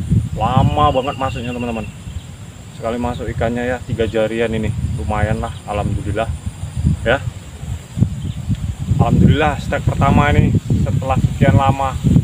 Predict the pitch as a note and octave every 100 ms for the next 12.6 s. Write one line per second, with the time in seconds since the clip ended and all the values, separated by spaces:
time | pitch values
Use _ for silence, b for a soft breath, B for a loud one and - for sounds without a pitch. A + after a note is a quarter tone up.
0 | - - - - - - - - D#3 -
1 | - - - - - C3+ - - - -
2 | - - - - - - - - F3 G3+
3 | - - - - - - - - D#3+ E3+
4 | F#3 - A2 A2+ A2+ B2+ E3+ - - -
5 | - A3+ A#3+ - - - - - - -
6 | - - - - - - - - - -
7 | - - - - - - - - - -
8 | - - _ _ _ _ - - - -
9 | - - A#2 C3 B B B B A2 B2+
10 | C3+ E3 D#3 - - - - - - -
11 | D#3+ A2+ A#2+ A#2+ A#2 B2 C3+ B2+ C#3 A#2
12 | G#2+ B2 C3+ A#2 A2+ B2+